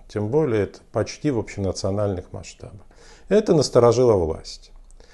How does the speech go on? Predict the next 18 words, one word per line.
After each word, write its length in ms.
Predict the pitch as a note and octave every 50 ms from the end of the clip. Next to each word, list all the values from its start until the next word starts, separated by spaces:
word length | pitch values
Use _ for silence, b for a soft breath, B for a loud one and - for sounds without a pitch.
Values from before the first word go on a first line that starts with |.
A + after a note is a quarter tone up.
| b b b b b
И 60 | -
нам 160 | G3 A#3 A#3
стало 340 | A3+ - - G3+ F#3 E3 D#3
известно, 400 | C#3+ C#3+ D#3+ F#3 G3+ - - B2+
что 240 | G#2 - - B2 A#2
власть 680 | A#2+ C#3 F3+ G3 F#3 E3 - - - - - - - -
готовит 560 | A2+ G2+ A2+ A2 - - - D3+ - - -
против 300 | - - A2+ - - G2
нас 220 | F#2+ G2+ A#2 A2 -
провокации. 920 | - - F2+ F2 E2+ E2+ - - F#2 F2 - - - - - - E2+ - - - - - b b b b b b b b b b b b b b -
И, 680 | - A#2 A#2 A#2 A2+ A2+ G#2+ G#2 G#2 G#2 G2 F#2+ F#2 F#2+
м, 480 | F2+ F2 F2 F2 F2+ G2 G2 G2+ G2 -
скажем, 720 | - - - - G2+ F2+ F2+ G2 F#2 F#2 F2+ F#2 F2+ E2+ F#2
мое 540 | A2+ A2+ A#2 A#2+ B2 B2 B2 A#2 G2+ G2+ G#2+
задержание 840 | A2+ G2 G#2 A#2 A2+ A2+ B2 B2 A#2 A#2+ C3+ C#3+ D3 C#3 B2+ A2+ G#2
было 240 | F#2+ F2+ G#2+ A2 G#2
лишь 260 | G#2 G2+ G2+ - -
элементом, 800 | A#2+ A#2 A2 A2+ A2+ A2+ G#2+ G#2 G2 F2+ D#2+ - - - - -